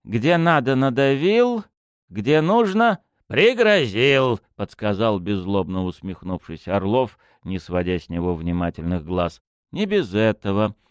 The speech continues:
не стал отрицать Федоров, любивший припугнуть малолетних хулиганов тем, что по ним плачет тюрьма. Но и это не помогло. Все они в один голос утверждают, что не знают, куда он пропал.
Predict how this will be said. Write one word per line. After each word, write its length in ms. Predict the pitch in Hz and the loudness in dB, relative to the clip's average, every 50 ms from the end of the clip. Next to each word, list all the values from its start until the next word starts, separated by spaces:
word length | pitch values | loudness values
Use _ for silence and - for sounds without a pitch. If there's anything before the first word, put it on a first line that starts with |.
| _ _ - | _ _ -8
не 180 | - 95 98 92 | -4 -4 -4 -4
стал 280 | - - 90 87 85 | -4 -2 -2 -2 -2
отрицать 520 | 87 85 - 82 87 - - 90 85 71 _ | -2 -4 -6 -8 -12 -10 -8 -10 -10 -10 _
Федоров, 520 | - 92 98 104 95 95 92 95 - - | -10 -4 -4 -4 -2 -2 -4 -6 -8 -10
любивший 540 | - 82 78 76 85 85 - - - 82 76 | -10 -12 -10 -8 -8 -8 -8 -8 -12 -14 -12
припугнуть 680 | - - 82 - - 80 73 80 85 85 82 - - | -12 -14 -14 -14 -12 -12 -10 -6 -6 -6 -6 -6 -8
малолетних 560 | 85 87 87 85 82 82 82 - - 80 73 _ | -6 -4 -4 -2 -2 -4 -4 -6 -8 -12 -12 _
хулиганов 560 | - 80 82 85 78 82 82 80 78 73 _ | -12 -12 -10 -8 -6 -4 -4 -4 -6 -8 _
тем, 260 | - 92 95 98 95 | -8 -4 -4 -4 -4
что 220 | - - - 76 | -6 -8 -12 -14
по 100 | - - 71 | -12 -12 -12
ним 260 | 69 71 76 76 71 | -10 -10 -10 -10 -10
плачет 380 | - 73 73 71 - - - _ | -10 -12 -12 -12 -14 -16 -20 _
тюрьма. 440 | - 80 78 78 76 78 78 73 - _ _ _ _ _ _ _ - | -16 -14 -12 -10 -10 -8 -10 -10 -12 _ _ _ _ _ _ _ -8
Но 180 | 127 156 202 | -4 -2 0
и 80 | 226 226 | 2 2
это 300 | 220 190 175 - - 156 | 2 2 0 0 -2 -4
не 140 | 160 156 139 | -4 -4 -4
помогло. 640 | - 143 139 143 139 135 113 127 131 135 123 - _ _ _ _ _ | -4 -4 -2 -2 -2 -2 -2 -2 -2 -2 -2 -2 _ _ _ _ _
Все 240 | _ - - 165 175 | _ -6 0 2 2
они 160 | 185 185 180 | 2 2 2
в 40 | 165 | 0
один 220 | 170 147 - 165 156 | 0 2 0 0 0
голос 320 | 139 165 170 151 135 - | 0 0 0 -2 -4 -6
утверждают, 720 | 147 143 - 135 151 147 139 127 123 170 185 202 196 190 | -10 -10 -6 -4 -4 -4 -2 -2 0 0 0 0 -2 -4
что 180 | - - 160 165 | -8 -8 -6 -6
не 140 | 170 170 | -4 -4
знают, 420 | 147 120 110 123 120 117 113 107 _ | -6 -4 -2 -2 0 0 -2 -4 _
куда 300 | - - 92 107 107 107 | -12 -12 -8 -4 -4 -4
он 100 | 104 101 | -4 -6
пропал. 640 | - - 101 98 - _ - 92 95 92 90 - | -6 -6 -6 -6 -4 _ 0 0 0 0 -2 -6